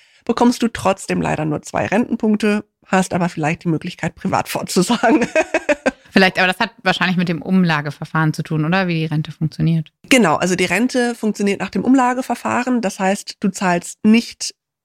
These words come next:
Speaker 1: in deine eigene Rente ein, sondern du zahlst jetzt in die gesetzliche Rente, also in einen Topf, und aus dem Topf werden jetzt direkt die jetzigen Rentner bezahlt. Und das ist eben auch das Problem an dem System. Das Geld wird nicht investiert, es wird nicht,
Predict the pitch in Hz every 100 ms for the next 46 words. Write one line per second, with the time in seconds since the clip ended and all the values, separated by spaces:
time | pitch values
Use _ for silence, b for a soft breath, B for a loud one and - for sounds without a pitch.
0 | _ 202 180 170 170 - - 285 277 269
1 | 277 - 302 403 b b b b 208 208
2 | 208 196 190 233 233 269 - 214 220 208
3 | - 226 226 - 208 190 190 180 - 196
4 | 185 180 185 190 - 185 - 180 170 180
5 | 294 - - - 226 220 240 233 226 220
6 | - 190 180 - 185 202 233 - - 240
7 | 208 196 185 - - 180 160 170 - 185
8 | 170 165 135 - 165 - - 156 151 -
9 | b b b b b b - 196 - 196
10 | 208 226 - 214 - - 185 - 175 175
11 | 190 233 262 254 262 247 - 247 285 269
12 | - 185 185 190 202 214 - 180 180 -
13 | 247 320 285 - 196 208 208 214 - -
14 | -